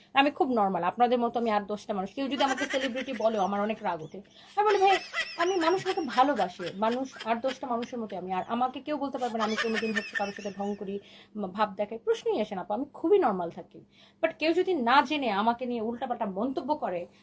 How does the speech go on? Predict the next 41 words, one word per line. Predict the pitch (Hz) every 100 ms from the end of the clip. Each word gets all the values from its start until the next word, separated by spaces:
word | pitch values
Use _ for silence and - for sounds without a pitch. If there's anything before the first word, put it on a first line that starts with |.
| -
তখন | 240 294 269
কি | 226
তাকে | - 214
আমি | 254
চ্যালেঞ্জ | 254 247 285 294
করব | 311 294 320
কি | 233
করব | - 185 170
না | 147
বলেন | 185 196 226
তো | 226
আপু? | 214 - 254 _ _ _ _ _ _ _ -
করব | 359 381
কি | 381
করব | 339 233
না? | 208
সে | 208 320
কি | 320
সবাইরে | - 294 320 320
নিজের | 294 294 311
মতো | 320 311
ভাবছে? | 302 - 196 170 _ _ _ - -
সবাইরে | 294 302 320 330
নিজের | 269 285 320
মতো | 302 285
ঘাপলা | - 226 - 294
ভাবছে? | 214 214 -
আমার | 196 240 269
জীবনে | 214 262 269
কোনো | 262 214
ঘাপলা | - 208 - - 185
নাই, | 160 - - _ _ _ _ _ -
আমার | 240
জীবনটা | 226 262 262
একদম | 233 247 226
পানির | 240 254 269
মতো | 208 196
পরিষ্কার, | 196 185 - - 359 349 381 392 - 453 - -
একদম | 311 277 349 320
পানির | 277 247
মতো। | 214